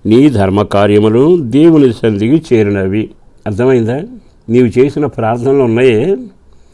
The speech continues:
నీ దాన ధర్మాలు ఉన్నాయే, అవి ప్రభు దగ్గరికి చేరాయి. మన వాళ్ళు అప్పుడప్పుడు ఇతరుల డబ్బులు పంపుతుంటారుగా, ఒకటి రెండు సార్లు ఫోన్ చేస్తారు, "డబ్బులు చేరాయా?" "ఒకసారి అకౌంట్ చూడండి, బ-, డబ్బులు చేరాయా?" అంటే అర్థం ఏంటంటే,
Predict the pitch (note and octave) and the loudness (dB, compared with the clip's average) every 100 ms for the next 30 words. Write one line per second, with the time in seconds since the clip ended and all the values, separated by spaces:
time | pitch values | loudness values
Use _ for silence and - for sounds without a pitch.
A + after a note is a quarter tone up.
0 | _ _ A2+ B2 G#2 G#2+ A#2 C3+ C#3 C#3+ | _ _ -2 -2 0 0 0 0 0 0
1 | C#3 B2+ A2+ C3 A#2+ E3+ D3 - B2+ D3 | 0 0 0 -2 -2 -4 -8 -6 -4 -4
2 | C3 C3+ D#3+ E3 D#3 E3 D#3 - C#3 D3+ | -2 0 2 2 2 2 0 0 0 2
3 | C3 G2+ - _ _ _ _ _ A2 G#2+ | -2 -6 -16 _ _ _ _ _ -6 -2
4 | A#2 C#3 G#2+ C#3 C#3 B2+ C3 G#2+ B2 B2 | -2 -2 -4 -4 -6 -4 -2 -2 -4 -4
5 | G#2+ G#2 A#2+ G#2+ G2+ B2+ G#2 A2+ A#2+ C#3 | -2 -2 -2 -4 -6 -8 -6 -6 -4 -8
6 | G3+ - _ _ - _ _ G2+ A#2+ D3+ | -10 -20 _ _ -20 _ _ -4 0 0
7 | C#3 B2+ B2 A#2 A#2 A2 G#2+ G#2 G2+ G#2+ | 0 0 -2 -2 -4 -2 -4 -4 -6 -2
8 | C3 A#2 B2 B2 A#2 C#3 F3+ _ _ _ | 0 0 0 0 -2 -4 -8 _ _ _
9 | _ _ _ - - A2+ B2 A2+ C3+ C#3 | _ _ _ -20 -8 -2 0 0 -2 -2
10 | B2+ B2+ C3 C3+ C#3 G2 G2 G2 A2+ A#2 | -2 -2 -2 -2 -4 -6 -6 -2 0 0
11 | G#2+ A2+ A#2+ A#2+ C#3 - - A#2+ B2 G#2+ | 0 0 0 -2 -6 -10 -8 -4 -4 -2
12 | C3+ D3 A#2 A#2 G2+ C#3+ E3 | 0 2 0 0 -2 -2 -4